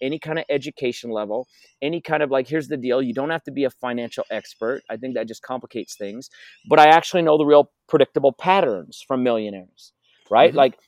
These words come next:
Speaker 1: what are their daily routines? And if, if you're a coach or you're a business owner or you wanna do real estate or you wanna invest, what are the actual ways to get started step by step so that you have the most effective results? So I've kinda got a complete view of the landscape. And,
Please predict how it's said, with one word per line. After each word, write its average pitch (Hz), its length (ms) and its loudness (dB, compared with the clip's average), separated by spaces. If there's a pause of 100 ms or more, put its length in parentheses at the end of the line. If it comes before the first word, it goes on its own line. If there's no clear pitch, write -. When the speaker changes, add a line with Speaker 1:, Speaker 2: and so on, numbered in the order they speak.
Speaker 1:
what 151 280 6
are 170 180 8
their 165 160 2
daily 127 340 0
routines? 107 460 -6
And 131 120 -2
if, 131 160 -4
if 127 140 -4
you're 139 180 0
a 123 60 -4
coach 160 540 0
or 123 340 0
you're 120 160 -2
a 117 60 -2
business 147 480 -4
owner 156 480 -4
or 110 320 -4
you 104 120 -6
wanna 147 300 -4
do 147 240 -4
real 127 220 -2
estate 120 360 -4
or 113 80 -4
you 107 140 -8
wanna 151 220 -6
invest, 120 360 -6 (320)
what 165 220 4
are 226 80 6
the 175 180 0
actual 147 440 -2
ways 123 260 -2
to - 80 -20
get 113 180 -10
started 147 400 -6
step - 260 -6
by 117 140 -6
step 135 380 -6
so 123 120 -14
that 110 100 -10
you 107 80 -10
have 117 120 -8
the 110 60 -14
most 110 240 -10
effective 104 400 -12
results? 107 480 -4
So 127 120 -2
I've 120 140 -2
kinda 180 220 -6
got 143 240 2 (540)
a 123 100 2
complete 131 460 -6
view 120 280 0
of 127 140 0
the 117 80 -2
landscape. 104 600 -8 (460)
And, 127 300 -4